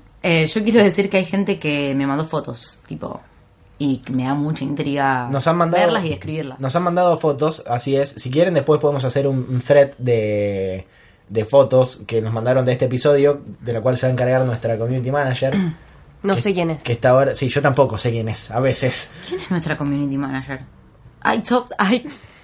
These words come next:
Speaker 1: No, es una piba re piola. Ah, es genial.
Speaker 3: No soy yo.
Speaker 2: Sí.
Speaker 1: Se llama Sofía. ¿Empiezo?
Speaker 3: Dale.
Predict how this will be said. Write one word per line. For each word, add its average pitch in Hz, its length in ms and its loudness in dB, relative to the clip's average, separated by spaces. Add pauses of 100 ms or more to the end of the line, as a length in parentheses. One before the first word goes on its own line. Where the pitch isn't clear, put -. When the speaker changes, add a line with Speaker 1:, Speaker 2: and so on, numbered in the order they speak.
(300)
Speaker 1:
No, 190 240 4
es 185 200 0
una 180 280 2
piba 185 400 2
re 180 180 -2
piola. 160 560 0 (100)
Ah, 135 220 -2 (720)
es 170 140 -4
genial. 170 400 2 (120)
Speaker 3:
No 208 160 4
soy 220 160 0
yo. 135 200 -4 (160)
Speaker 2:
Sí. 110 280 -4 (480)
Speaker 1:
Se 160 120 -14
llama 180 180 2
Sofía. 143 400 -6 (1800)
¿Empiezo? 160 420 -2 (200)
Speaker 3:
Dale. 180 260 -4